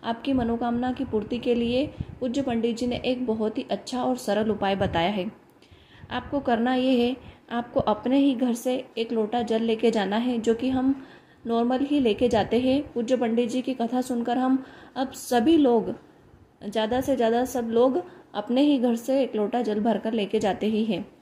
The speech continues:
आपको अपने घर से एक लोटा जल लेके जाना है और पहुंच जाना है महादेव की शिवलिंग के पास। अब वहाँ पे करना ये है, आपको जो जल चढ़ाना है वो बिल्कुल slow motion में जल चढ़ाना है।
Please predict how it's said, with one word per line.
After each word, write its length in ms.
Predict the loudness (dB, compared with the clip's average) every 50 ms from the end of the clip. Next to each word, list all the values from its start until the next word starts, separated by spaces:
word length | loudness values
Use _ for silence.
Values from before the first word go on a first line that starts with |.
| _ _ _ -20 _ _ _ _ -8
आपको 280 | -8 -8 -6 -2 -2
अपने 300 | 0 0 0 -2 -2 0
घर 160 | 2 0 0
से 200 | 0 0 -2 -2
एक 100 | -2 0
लोटा 300 | 0 -2 -2 0 -2 -2
जल 220 | -2 0 0 0 2
लेके 280 | 2 0 2 2 2
जाना 240 | 2 2 0 0 0
है 240 | 0 0 0 -2 -2 -4 -8 -16 -18 -18 -12 -4
और 100 | -4 -4
पहुंच 260 | -2 0 0 0 0
जाना 260 | 0 0 0 0 0 0
है 180 | 0 0 0
महादेव 480 | -2 -2 -2 -2 -2 0 0 0 0 0
की 140 | -2 -4 -6
शिवलिंग 380 | -2 -2 -2 -2 -2 -4 -2
के 100 | -2 -2
पास। 520 | -2 0 -2 -4 -4 -6 -10 -12 -14 -14 -18 _ -20 -18 -14 -14 -14 -14 -14 -16 -14 -6 -4
अब 160 | -4 -2 0
वहाँ 180 | 0 0 0
पे 140 | 2 0 0
करना 320 | 0 0 0 2 2 2 4
ये 380 | 4 4 4 4 6 6 4
है, 180 | 4 2 -2 -8 -12 -16 -16 -16 -14 -14 -14 -14 -16 -20 _ -20 -20 -20 _ _ _ _ -12 -8
आपको 540 | -4 -4 -4 -4 -6 -10 -6 -4 -4 -4 -4 -6 -14 -20 -20 -14 -6
जो 120 | -4 -2
जल 360 | -2 -2 0 2 4 4 4 4
चढ़ाना 380 | 4 4 4 4 4 4 4
है 220 | 4 4 4 4 2
वो 160 | 2 2 0
बिल्कुल 540 | 0 -2 0 2 2 2 2 2 2 2 2
slow 380 | 2 -2 0 4 4 6 6
motion 360 | 6 6 4 2 2 0 2
में 180 | 2 4 4 4
जल 200 | 4 4 2 2
चढ़ाना 380 | 2 0 0 0 0 0 0 0
है। 400 | 0 -2 -2 -4 -8 -10 -20